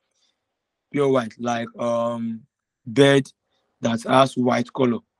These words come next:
full white color. Ajay appreciate that, especially from other things. Ajay appreciate that. So that is all about making sacrifice to Ajay.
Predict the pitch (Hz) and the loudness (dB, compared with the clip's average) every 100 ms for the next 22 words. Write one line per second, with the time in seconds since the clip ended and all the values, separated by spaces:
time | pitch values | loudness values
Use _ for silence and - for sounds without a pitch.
0 | _ _ _ _ 170 170 170 - 127 135 | _ _ _ _ -2 0 0 -4 0 0
1 | 135 - 127 117 104 _ _ _ _ 123 | 0 -2 -6 -6 -8 _ _ _ _ -4
2 | 123 123 123 117 - 131 120 120 117 - | 0 2 2 -2 -2 -2 0 -2 -2 -8
3 | - - 147 139 135 139 - 110 113 120 | -20 -2 0 2 4 2 0 -6 -4 -4
4 | 123 117 110 - _ _ _ _ _ _ | -4 -6 -8 -10 _ _ _ _ _ _
5 | - 117 110 113 107 104 110 107 104 - | -2 0 2 2 0 -4 -2 0 -2 -4
6 | - _ _ _ _ - - - - - | -18 _ _ _ _ -20 -20 -20 -20 -20
7 | _ _ - 185 160 151 170 147 131 151 | _ _ 2 6 8 8 6 6 2 6
8 | 143 127 127 120 117 120 135 135 147 139 | 6 6 4 0 -4 -6 -6 -6 -8 -8
9 | 131 123 - 135 127 - 113 110 113 120 | -6 -6 -4 -2 -2 -6 -14 -8 -4 -4